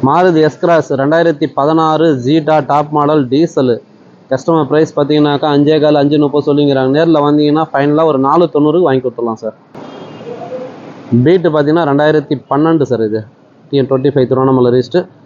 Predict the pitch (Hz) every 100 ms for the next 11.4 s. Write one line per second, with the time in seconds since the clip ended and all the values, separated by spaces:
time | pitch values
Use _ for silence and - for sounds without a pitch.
0 | - - - 156 - 196 156 160 151 170
1 | 156 175 170 160 170 180 160 160 156 165
2 | 160 165 156 147 139 131 131 151 151 131
3 | 131 123 156 139 139 135 135 151 143 135
4 | 131 123 120 139 170 - - _ - 151
5 | 160 156 160 143 135 143 131 117 113 -
6 | - - _ _ _ _ _ - - 180
7 | 196 196 170 160 160 185 160 147 165 170
8 | 165 143 175 147 156 170 147 147 143 127
9 | - _ _ _ 156 147 139 143 131 139
10 | 147 160 131 139 151 185 - _ _ _
11 | 139 156 156 143